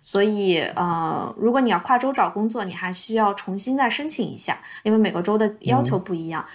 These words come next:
Speaker 1: 那就美国来说，是加州和纽约州是要求最严的。呃，纽约州的话，它需要你上很多课，就是你的成绩单里必须要有这些课，它需要你有G R E成绩，它还需要你有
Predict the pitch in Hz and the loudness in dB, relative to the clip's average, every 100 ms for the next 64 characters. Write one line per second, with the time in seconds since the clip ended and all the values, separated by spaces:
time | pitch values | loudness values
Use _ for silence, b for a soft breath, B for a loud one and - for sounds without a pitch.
0 | B B 254 247 302 254 190 190 214 202 | B B -2 0 2 2 2 2 4 4
1 | 208 240 233 240 247 220 262 262 277 294 | 2 0 0 0 0 -2 2 2 2 2
2 | 294 247 226 165 175 202 220 233 220 208 | 2 2 0 0 -2 0 0 0 0 2
3 | 214 220 185 294 262 190 147 147 170 156 | 0 0 -4 0 0 0 -4 -6 -4 -4
4 | B _ 185 180 180 190 180 190 208 247 | B _ 2 4 4 2 2 2 2 0
5 | 247 226 233 202 202 220 - 220 226 214 | 0 0 2 2 2 -4 -6 -2 2 2
6 | 190 196 214 190 180 175 180 - - 330 | 0 -4 -2 -4 -8 -12 -10 -10 -4 0
7 | 240 - B B - 202 202 190 175 - | 0 -2 B B -10 -4 -2 -2 -2 -4
8 | 180 202 220 190 220 220 233 190 185 196 | -4 0 2 0 -2 0 0 0 -2 -6
9 | 196 - 190 - 202 226 214 202 190 - | -8 -4 -4 -4 -6 -2 0 -2 -4 -2
10 | 220 226 240 220 - 160 165 262 226 - | 0 2 0 -4 -6 -12 -12 -2 -2 -2
11 | B B B 208 196 202 247 240 220 202 | B B B 0 0 0 2 2 4 2
12 | 180 180 180 165 - | 0 0 0 0 -2